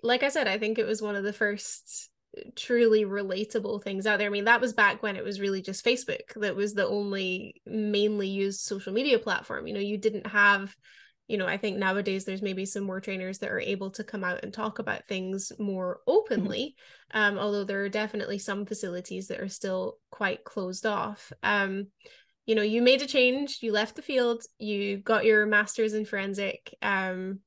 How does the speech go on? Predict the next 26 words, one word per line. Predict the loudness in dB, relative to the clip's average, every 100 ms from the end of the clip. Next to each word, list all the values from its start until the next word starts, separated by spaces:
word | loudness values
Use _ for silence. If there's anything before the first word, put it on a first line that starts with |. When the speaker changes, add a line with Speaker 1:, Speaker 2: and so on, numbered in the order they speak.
| _
Speaker 1:
forensic | -2 0 2
science? | 4 4 0 -6 -18 _ _ _ _ _ _ 6
Speaker 2:
Yep. | 6 6 -4 _ _ -2
Speaker 1:
Forensic | 0 2 -2
science. | -8 -10 -14 -18 -18 -20 -16 2
Um, | 4 6 6 4 0 -8 _ _ _ _ _ _ _ _ -10
recently, | 0 4 4 2 4 6
you've | 6 4
started | 4 2 2 -2
talking | -4 -4 -4 0
out | 2 2 0 -8 _ -4
again | 0 4 6 6 2 0 0
on | 0 2
behalf | 2 2 2 0
of | -6
marine | -2 0 0
mammal | 0 -2 -2
trainers. | -4 -4 -4 -4 -2
What | 6 8 8 4
made | 0 0
you | 0
decide | 0 0 4 4 4 0 0
to | 0 0
reopen | 0 0 -2 -2 -4 -4 -6 -8 _ _ _
the | -8
subject? | -6 -6 -8 -12